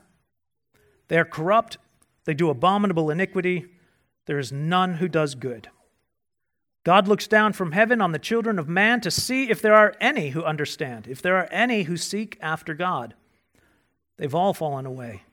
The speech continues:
Together they have become corrupt. There is none who does good,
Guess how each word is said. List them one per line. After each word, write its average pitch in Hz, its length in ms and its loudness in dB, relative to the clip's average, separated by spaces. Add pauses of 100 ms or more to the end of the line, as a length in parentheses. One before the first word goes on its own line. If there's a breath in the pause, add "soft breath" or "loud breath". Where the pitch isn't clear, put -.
(500)
Together 190 400 2
they 175 140 4
have 151 120 2
become 156 360 -4
corrupt. 139 520 -8 (420)
There 165 140 -4
is 131 160 -6
none 156 520 -2
who 151 120 -8
does 143 280 -4
good, 123 360 -8